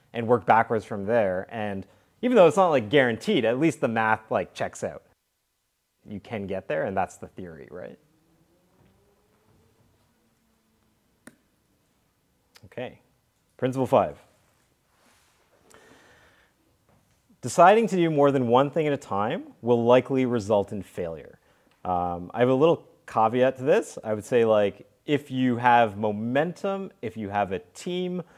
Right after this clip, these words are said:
maybe you can do this, but even generally here, we try and avoid these things. Um,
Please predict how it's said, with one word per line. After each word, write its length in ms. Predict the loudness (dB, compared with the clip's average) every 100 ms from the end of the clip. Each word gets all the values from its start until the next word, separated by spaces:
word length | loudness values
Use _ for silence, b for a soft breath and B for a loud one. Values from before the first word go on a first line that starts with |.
| b b
maybe 800 | -8 -2 2 4 2 0 -2 -6 -16 _
you 180 | -4 -2
can 140 | -2
do 160 | 0 2
this, 320 | 2 -2 -6
but 160 | -4 -2
even 320 | 0 0 0
generally 500 | 2 2 2 0 -2
here, 300 | -2 0 0
we 140 | -2 -6
try 260 | -2 -2
and 120 | -2
avoid 360 | -6 -6 -8 -8
these 180 | -12 -10
things. 400 | -10 -10 -14 -20 b b b b _
Um, 520 | -8 -6 -6 -8 -12